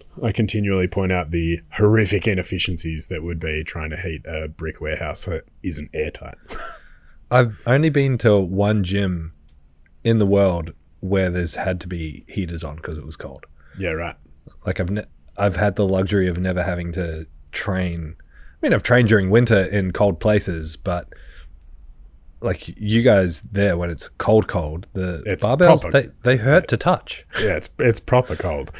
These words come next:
Speaker 2: Yeah.
Speaker 1: I was actually looking at, um, Facebook Marketplace <laughs> the other day and found a big,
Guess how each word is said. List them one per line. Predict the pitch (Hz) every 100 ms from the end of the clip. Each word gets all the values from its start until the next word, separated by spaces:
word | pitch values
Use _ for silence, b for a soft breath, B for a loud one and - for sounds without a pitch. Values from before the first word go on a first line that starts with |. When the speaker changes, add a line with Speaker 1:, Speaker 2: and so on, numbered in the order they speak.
| B 131
Speaker 2:
Yeah. | 113
Speaker 1:
I | 110
was | 104
actually | 113 110 139
looking | 110 104 104
at, | 95
um, | 92 82 82 85
Facebook | - 90 - 80
Marketplace | 87 95 - 92 127
<laughs> |
the | 117 104
other | 101
day | 95 120 -
and | 95 95 -
found | 90 90 87
a | 80
big, | - - 82 80 76